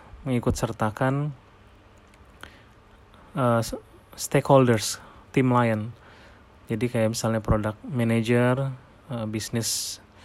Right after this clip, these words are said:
orang bisnis, kemudian orang, eh, technical, engineering.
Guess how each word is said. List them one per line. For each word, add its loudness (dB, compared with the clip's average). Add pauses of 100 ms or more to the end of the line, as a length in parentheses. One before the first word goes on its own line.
(480)
orang 0
bisnis, 0
kemudian -2
orang, -4 (300)
eh, -6
technical, 0
engineering. 0